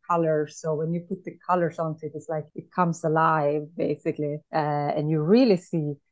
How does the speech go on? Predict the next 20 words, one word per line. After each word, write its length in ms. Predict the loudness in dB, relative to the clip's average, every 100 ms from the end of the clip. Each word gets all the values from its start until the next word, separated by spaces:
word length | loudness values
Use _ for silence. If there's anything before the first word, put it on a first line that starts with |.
| _ -6
the 240 | 0 0
personality 1000 | 2 2 2 -2 0 0 -4 -4 -4 2
of 280 | 2 2 0
the, 260 | 2 2 0 -6 -10 -10 -10 -8 -6 0
of 180 | 0 0
the 60 |
piece, 380 | -4 -4 -4 -4
particularly 560 | -4 -2 2 0 0 _
when 280 | 0 4 4
you 60 | 2
put 200 | 2 2
the 120 | 6
eyes, 320 | 8 8 6 -6 -20 -6
because 240 | -4 2
I 100 | 2
make, 200 | 4 0 -4 _ _ _ -12
they're 280 | -2 0 2
sort 180 | 0 -2
of 120 | 0
characters, 800 | 2 4 2 -4 -4 -4 -6